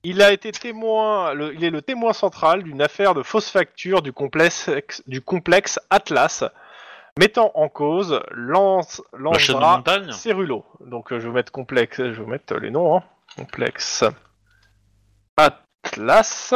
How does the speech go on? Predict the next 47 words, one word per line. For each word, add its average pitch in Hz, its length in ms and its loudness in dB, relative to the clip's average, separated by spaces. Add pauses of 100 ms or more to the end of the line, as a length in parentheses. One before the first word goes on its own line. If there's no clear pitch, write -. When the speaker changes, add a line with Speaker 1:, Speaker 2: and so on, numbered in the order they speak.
(800)
Speaker 1:
Et 214 300 2
mettant 180 440 2
en 143 120 2
cause, 160 480 -2
donc, 135 360 -6 (100)
Lassandra 139 1040 0 (600)
Cerulo. - 1600 -2 (260)
Une 170 160 0
femme, 220 380 4
euh, 135 200 -4
d'affaires 175 440 -2
proche 196 340 0
des 165 140 -4
compagnons. 143 420 -2 (140)
Donc, - 120 -20
je - 60 -12
rappelle, 160 320 0
les 120 100 -2
compagnons, 123 680 -2 (680)
c'est, 156 240 4
euh, 113 420 2
la, 104 300 4
le 104 80 -6
Speaker 2:
C'est, 180 160 -2
Speaker 1:
parti 160 180 2
Speaker 2:
ah 175 40 2
oui, 208 100 0
Speaker 1:
qui 202 80 -2
Speaker 2:
c'est 185 80 2
Speaker 1:
au- 147 60 4
Speaker 2:
le 143 80 0
parti 170 260 -4
politique, 175 500 -8
euh, 143 220 -4
qui, 135 320 -10
euh, 120 240 -4
qui 120 340 -8
est, 113 60 -10
qui 117 100 -16
demande 135 320 -4
la 139 80 4
justice 147 460 -4
et 143 40 -2
l'ordre 143 300 2
et - 20 -4
le 127 100 -4
droit. 127 360 -2